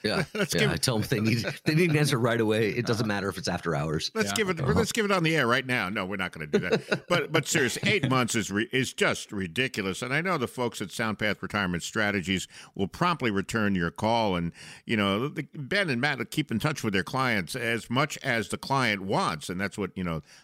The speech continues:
Speaker 2: the guys were talking about. So, uh, Martha, get a hold of them. We'll give the phone number again in just, uh, another minute. All right, let's squeeze one more question, guys. You up for this one? Frank in Kirkland. "I'm still a little iffy on the Secure two point oh Act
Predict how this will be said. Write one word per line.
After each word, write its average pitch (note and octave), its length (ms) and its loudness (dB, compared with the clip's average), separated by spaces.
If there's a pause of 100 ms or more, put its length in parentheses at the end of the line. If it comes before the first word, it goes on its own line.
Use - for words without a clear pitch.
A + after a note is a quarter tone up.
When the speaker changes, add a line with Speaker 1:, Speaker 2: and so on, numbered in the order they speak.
Speaker 2:
the F#2+ 80 -4
guys G2 240 0
were E2 80 -4
talking A#2+ 340 0
about. D#2 260 -4
So, A2 300 0 (300)
uh, B2+ 140 0
Martha, C#3 280 0
get F#3+ 160 0
a C#3+ 60 2
hold A#2+ 180 2
of G#2 60 4
them. G#2 120 4
We'll G#2+ 80 2
give G#2+ 160 -2
the G2 60 0
phone G#2+ 240 0
number F#2+ 180 0
again F#2 240 0
in F2+ 120 -2
just, F#2 340 -4
uh, E2+ 200 0
another F2 280 -2
minute. F2+ 320 -2 (300)
All D#3+ 80 0
right, F3+ 80 0
let's G3 140 -2
squeeze G3 280 2
one E3 140 0
more D3 140 2
question, G#2+ 420 0
guys. F2+ 240 0
You A#2 80 -2
up C3+ 80 -4
for C#3 160 -4
this D3+ 180 -4
one? F3 120 -2
Frank E3 380 -2
in C3 120 -6
Kirkland. E3 400 0 (460)
"I'm C#3+ 160 0
still - 180 -2
a G#3 80 4
little D#3 200 2
iffy D#3+ 420 0
on B2 100 2
the A#2+ 80 0
Secure D3+ 320 -2
two D3+ 200 0
point C3 260 0
oh D3 160 2
Act C3 320 0